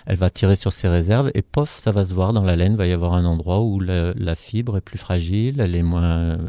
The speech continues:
jolie, elle est moins douce. On résout ça de deux manières différentes, soit en prêtant beaucoup d'attention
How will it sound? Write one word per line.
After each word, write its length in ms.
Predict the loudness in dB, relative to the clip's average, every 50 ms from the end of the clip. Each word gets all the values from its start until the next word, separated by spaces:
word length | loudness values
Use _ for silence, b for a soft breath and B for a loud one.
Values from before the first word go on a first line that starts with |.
| -8 -8
jolie, 440 | -8 -4 -4 -2 -2 0 0 0
elle 120 | 0 2 0
est 60 | 0
moins 180 | 2 2 0 0
douce. 440 | -2 -4 -8 -10 -14 -20 -20 -20 _ _ _ B B B B B -16 -14 -8
On 160 | -4 -2 0
résout 260 | 0 0 0 0 -2 -4
ça 220 | -2 0 0 2
de 100 | 2 0
deux 240 | 0 2 2 4 4 6
manières 340 | 6 6 6 6 4 4 2
différentes, 440 | 0 -2 -2 0 2 2 2 0 -2
soit 240 | -2 0 2 2
en 720 | 4 4 4 2 2 2 2 2 2 2 2 0 0 0 -2 -6 -8 -12 -8
prêtant 280 | -4 -4 -2 0 2
beaucoup 260 | 2 2 2 2 4 4
d'attention 680 | 4 4 4 4 2 2 0 0 2 2 4 2 2